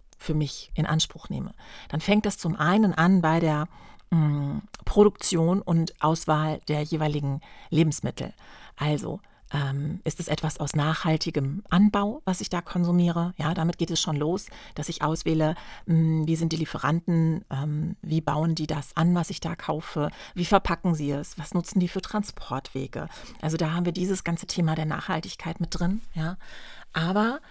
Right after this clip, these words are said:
später dann auch genauso sehr, wenn ich mich dafür entscheide, dieses Lebensmittel zu mir zu nehmen.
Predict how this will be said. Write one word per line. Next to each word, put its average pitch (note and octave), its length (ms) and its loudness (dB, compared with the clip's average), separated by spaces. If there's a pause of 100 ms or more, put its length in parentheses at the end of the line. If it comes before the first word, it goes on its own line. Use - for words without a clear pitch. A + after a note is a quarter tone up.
(120)
später F#3 400 -4
dann D3+ 140 -4
auch G3+ 460 -2
genauso E3 440 0
sehr, F3 320 0 (280)
wenn F#3 120 4
ich F#3+ 80 2
mich G3 160 2
dafür F3 400 -4
entscheide, E3 440 0
dieses E3+ 300 -4
Lebensmittel D#3+ 540 -2
zu - 140 -6
mir D3+ 160 -2
zu - 140 -10
nehmen. - 260 -6